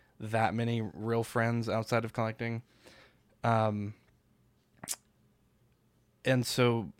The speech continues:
you know, outside of my family, I think, like, probably ninety-five percent of, of my friends are,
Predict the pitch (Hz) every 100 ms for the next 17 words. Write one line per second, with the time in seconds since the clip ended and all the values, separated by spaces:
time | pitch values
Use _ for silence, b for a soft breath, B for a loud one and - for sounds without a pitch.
0 | _ _ _ - 131 120 123 139 127 113
1 | 113 110 165 160 131 120 113 - 117 -
2 | 107 104 - b b b b b b b
3 | b _ _ _ - - 135 127 123 123
4 | 113 117 113 - 113 110 113 - 110 107
5 | - 107 107 107 110 - - _ 113 107
6 | 101 - - - 110 107 - 110 110 107
7 | 101 101 104